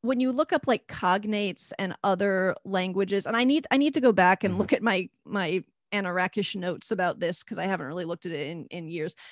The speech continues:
Speaker 1: But when you look at, like, where those words come from, the,
Speaker 2: Mm-hmm.
Speaker 1: the origin is a little murky, much murkier than a lot
Speaker 2: Mm.
Speaker 1: of other words. Um, and
Speaker 2: Mm-hmm.
Speaker 1: one of them was more than the other, and I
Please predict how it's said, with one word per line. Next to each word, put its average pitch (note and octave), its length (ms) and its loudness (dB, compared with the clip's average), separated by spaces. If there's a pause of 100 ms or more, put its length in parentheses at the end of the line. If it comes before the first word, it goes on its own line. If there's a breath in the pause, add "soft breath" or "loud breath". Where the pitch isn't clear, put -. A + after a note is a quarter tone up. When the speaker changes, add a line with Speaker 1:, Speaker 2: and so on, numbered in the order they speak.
(220 loud breath)
Speaker 1:
But G3 300 0 (160)
when A#3 180 0
you B3 140 -2
look C4+ 220 -2
at, - 100 -2
like, G#3+ 340 -2
where G#3+ 400 -2
those F#3+ 240 -4
words F#3 300 -4
come F#3+ 320 -8
from, A#3+ 360 -4 (280)
the, F3+ 500 0
Speaker 2:
Mm-hmm. G#2 220 -8 (160)
Speaker 1:
the A3 80 -2
origin B3 560 -2
is F#3 380 -8
a A3 40 -6
little G3+ 280 -4
murky, F#3 600 -6
much G3+ 320 -4
murkier G3+ 380 -6
than F#3+ 100 -6
a - 80 -4
lot E3 140 -4
Speaker 2:
Mm. - 20 -4
Speaker 1:
of E3+ 100 -8
other F#3+ 360 -4
words. A#3+ 640 -6 (360 loud breath)
Um, G#3 200 -2
and A3+ 140 -2
Speaker 2:
Mm-hmm. A#3 40 0
Speaker 1:
one C4+ 140 0
of D#4 100 -4
them C4+ 140 0
was A3+ 160 -2
more G3+ 160 -4
than F#3+ 120 -6
the E3+ 120 -6
other, E3+ 140 -6
and F3 100 -6
I E3 120 -6